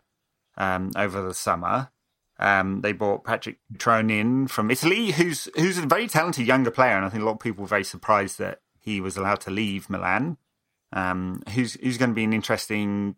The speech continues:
um, addition for them, and they, uh, they, uh, made, uh, Raul Jimenez's contract permanent, uh, at great expense,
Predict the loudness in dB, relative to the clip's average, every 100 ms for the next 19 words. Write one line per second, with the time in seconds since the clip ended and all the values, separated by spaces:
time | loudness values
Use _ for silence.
0 | _ 0 2 2 0 -2 -4 -10 -16 -6
1 | -4 -4 -2 -2 0 2 4 4 2 2
2 | 0 2 2 2 -2 _ _ _ -4 -2
3 | 0 0 0 2 2 2 2 0 -2 0
4 | 4 6 4 2 -6 -4 -2 0 0 -2
5 | -6 -6 -6 -8 -12 -10 -6 -4 -4 2
6 | 4 4 2 -2 -8 -10 -14 _ -18 -14
7 | -6 -6 _ _ -2 0 0 -4 -8 -2
8 | 0 0 -6